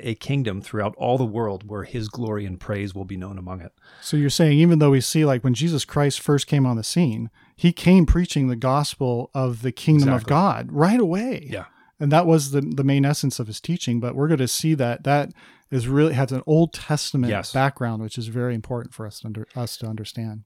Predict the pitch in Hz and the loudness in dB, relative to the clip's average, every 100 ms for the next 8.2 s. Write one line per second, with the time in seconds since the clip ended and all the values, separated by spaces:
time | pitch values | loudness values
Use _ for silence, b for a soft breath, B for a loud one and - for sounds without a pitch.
0 | _ 127 127 117 151 - 127 127 135 123 | _ -8 -6 -4 -4 -4 -4 -2 -2 -4
1 | 117 107 113 104 98 104 104 107 113 95 | -6 -6 -6 -8 -6 -6 -6 -8 -8 -6
2 | 101 104 98 98 - 98 90 90 92 90 | -8 -6 -10 -10 -10 -8 -6 -8 -8 -10
3 | - 101 110 101 101 98 95 92 107 98 | -10 -10 -10 -8 -6 -6 -8 -8 -10 -8
4 | 92 98 104 98 95 101 110 110 104 95 | -8 -6 -6 -8 -8 -8 -4 -4 -6 -6
5 | 107 104 98 101 95 95 - _ b b | -6 -6 -6 -8 -10 -10 -12 _ b b
6 | b - 113 117 101 92 - 92 90 120 | b -10 -8 -6 -6 -8 -10 -10 -10 -10
7 | - 113 139 131 117 - 147 143 110 98 | -8 -8 -6 -6 -8 -8 -6 -4 -4 -8
8 | 107 - | -12 -16